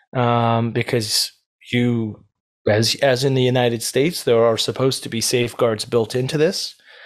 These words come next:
Now, the Emergencies Act is supposed to be expired, uh, in thirty days. Um, so I guess that would be the one positive. But in retrospect, for, for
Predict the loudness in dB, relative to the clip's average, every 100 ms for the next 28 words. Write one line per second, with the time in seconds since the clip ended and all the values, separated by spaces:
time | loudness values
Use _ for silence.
0 | -20 -16 -2 0 2 4 4 2 0 -6
1 | -6 -4 -4 -6 -8 -20 -20 _ _ _
2 | -2 0 -2 -2 0 0 0 -4 -2 -2
3 | -4 -6 _ _ _ _ -16 -8 0 0
4 | 2 0 0 -8 _ -6 -2 0 -2 -2
5 | 0 0 0 -2 -2 -4 -6 -12 _ _
6 | _ _ _ _ -2 0 0 -4 -2 0
7 | 0 0 0 0 0 -2 0 0 0 0
8 | -2 0 2 2 0 -8 -10 -6 -6 -6
9 | _ _ _ _ _ _ _ _ -8 -2
10 | 2 0 -2 -8 -2 -2 -2 -4 0 0
11 | -2 0 0 0 -4